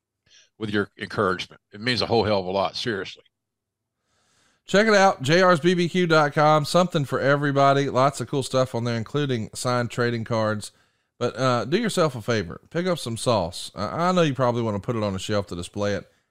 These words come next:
Speaker 2: Go ahead and order two. One to try and one to display. You'll be glad you did. Uh, and we'll be back next week talking Clash of the Champions right here on Grillin' J R with the voice of wrestling, Mister Jim Ross.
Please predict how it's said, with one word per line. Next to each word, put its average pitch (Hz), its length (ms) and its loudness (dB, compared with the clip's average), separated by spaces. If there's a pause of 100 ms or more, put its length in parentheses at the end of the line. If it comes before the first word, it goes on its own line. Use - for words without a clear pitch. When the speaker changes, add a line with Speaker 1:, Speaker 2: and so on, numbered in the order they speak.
(100)
Speaker 2:
Go 208 80 -4
ahead 226 140 2
and 185 40 0
order 156 200 2
two. 120 360 0
One 143 240 -4
to 190 80 -2
try 139 460 2 (380)
and 98 140 -8
one 139 140 -2
to 139 80 -4
display. 107 580 -2
You'll 127 140 -4
be 147 120 -4
glad 113 280 0
you 98 60 -8
did. 92 320 -4 (520)
Uh, 98 120 -8
and 110 100 -4
we'll 151 100 -2
be 185 80 0
back 180 180 2
next 180 220 -2
week 120 200 -4
talking 139 280 -2
Clash 131 360 -2
of 147 40 -8
the 135 60 -8
Champions 151 500 -6
right 131 200 0
here 135 260 -4 (380)
on 170 240 4
Grillin' 254 480 6
J 247 300 6
R 247 460 6 (360)
with - 80 -20
the 120 120 -2
voice 123 460 0
of 208 180 -4
wrestling, 147 680 0 (240)
Mister 196 400 -6
Jim 110 280 -4
Ross. 90 500 -8